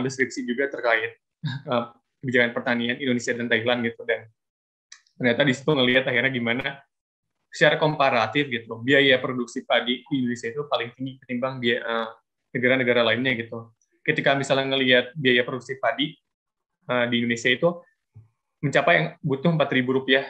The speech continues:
untuk menghasilkan satu kilogram beras gitu. Berbeda misalnya dengan Vietnam yang hanya seribu enam ratus, atau mungkin Filipina yang cuma tiga ribu tiga ratus. Indonesia itu paling mahal gitu, dan ternyata ketika ditelusuri ada dua faktornya,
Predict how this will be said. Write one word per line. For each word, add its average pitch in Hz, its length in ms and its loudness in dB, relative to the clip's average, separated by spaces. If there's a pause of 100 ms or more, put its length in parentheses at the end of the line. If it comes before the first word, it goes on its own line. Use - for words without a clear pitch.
(120)
untuk 131 160 -6
menghasilkan 131 320 -2
satu 120 400 -4
kilogram 120 400 -2
beras 117 240 -2
gitu. 117 240 -10 (160)
Berbeda 127 320 2
misalnya 135 320 -4
dengan 113 160 -2
Vietnam 131 400 -4
yang 123 160 -4
hanya 120 160 -8
seribu 120 240 -10
enam 117 80 -4
ratus, 123 720 -10
atau 123 160 -4
mungkin 147 320 -2 (480)
Filipina 147 480 2
yang 143 160 2
cuma 135 160 -4
tiga 131 160 2
ribu 127 160 0
tiga 127 240 -2
ratus. 127 640 -2 (400)
Indonesia 156 320 2
itu 170 100 0
paling 151 240 0
mahal 139 400 0
gitu, 127 220 -6
dan 123 160 -2
ternyata 127 500 0
ketika 135 240 0
ditelusuri 131 880 -4 (380)
ada 135 160 2
dua 135 240 4
faktornya, 117 560 -4